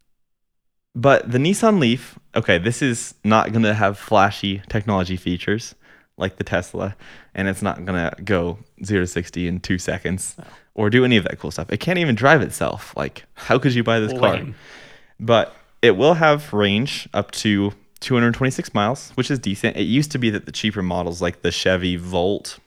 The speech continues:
Speaker 1: and some of the other, like, older electric cars would get something like, you know, forty to sixty miles of electric range, which is nothing.
Speaker 2: Can't
Speaker 1: Like,
Speaker 2: even get around town.
Speaker 1: you could get around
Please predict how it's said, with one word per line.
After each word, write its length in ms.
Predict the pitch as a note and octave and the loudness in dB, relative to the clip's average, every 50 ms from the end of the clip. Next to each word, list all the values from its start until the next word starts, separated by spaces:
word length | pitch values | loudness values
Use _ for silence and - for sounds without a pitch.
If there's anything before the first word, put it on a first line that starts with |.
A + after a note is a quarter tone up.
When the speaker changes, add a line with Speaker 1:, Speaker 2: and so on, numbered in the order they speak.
| _ _ _ _ _ _ _ _ _ _ _ _ _ _ - - - | _ _ _ _ _ _ _ _ _ _ _ _ _ _ -20 -10 -6
Speaker 1:
and 140 | A2+ G2+ F#2 | -4 -4 -2
some 140 | - G2+ F#2 | -2 -2 -2
of 100 | F2+ E2+ | -2 0
the 100 | F#2 C#2+ | 0 0
other, 300 | D#2+ E2+ F2 D#2+ E2+ D2+ | 0 0 0 -2 -2 -2
like, 240 | D#2 E2+ E2 - - - | -2 -4 -6 -6 -6 -4
older 400 | F2+ F2+ F#2 F2 F#2 F2+ E2+ - - | -2 -2 0 0 0 0 0 0 -2
electric 340 | F2 F2+ F2 - - - - | -4 -4 -4 -6 -8 -12 -10
cars 480 | - - F2 F2 E2+ F2 F2+ - - - - - - - - - - _ - | -6 -4 -2 -2 -2 -4 -6 -10 -14 -18 -20 -20 -20 -20 -20 -20 -16 _ -4
would 160 | G2 G2 F2 | -4 -2 0
get 260 | G#2+ G2+ - - - - | 0 -2 -2 -4 -8 -6
something 300 | - G#2 - - A2+ G#2+ | -6 -6 -4 -2 -2 0
like, 300 | F2+ E2 E2+ - - _ _ _ - - - - | 0 0 -2 -4 -10 _ _ _ -20 -18 -8 -4
you 100 | - G2+ | -2 -2
know, 80 | F2 | -2
forty 420 | F2 - - - G#2+ G2+ G#2 G2+ F2 | -4 -6 -2 2 4 4 4 2 0
to 80 | E2+ | -4
sixty 480 | - - - - F2+ - - - F2 F2 | -6 -8 -8 -8 -8 -10 -8 -8 -6 -6
miles 500 | E2 D#2 D2+ C#2 C2 D#2+ F2 - - - - | -4 -4 -6 -4 -6 -6 -6 -8 -10 -10 -8
of 140 | F2 F2+ | -6 -4
electric 420 | E2+ E2 C#2+ D2+ - - - - - | -2 -2 -2 -4 -6 -8 -14 -12 -12
range, 260 | - - - - - | -12 -10 -10 -8 -6
which 120 | A2+ G#2+ | -4 -2
is 140 | B2 A2 F#2+ | -2 -2 0
nothing. 480 | F#2 G2 G#2+ A2 G2+ F#2+ - - - - | 0 0 0 0 0 -2 -6 -8 -10 -8
Speaker 2:
Can't 100 | - - | -6 -4
Speaker 1:
Like, 100 | - - - | -4 -4 -4
Speaker 2:
even 80 | G#2+ G#2 | -6 -8
get 80 | G#2+ G#2+ | -10 -8
around 220 | G#2+ A2 A2 G#2 | -8 -8 -10 -10
town. 300 | - - C#3 C#3+ B2 G#2 G2+ | -12 -14 -14 -14 -12 -6 -2
Speaker 1:
you 120 | G#2+ A2+ A2 | -2 -2 0
could 220 | - C#3+ C3+ C3 | 2 2 2 4
get 100 | B2+ C3+ | 6 6
around 420 | B2+ B2 A#2 A2 G#2 G2 F2+ - | 6 6 4 4 2 0 -4 -8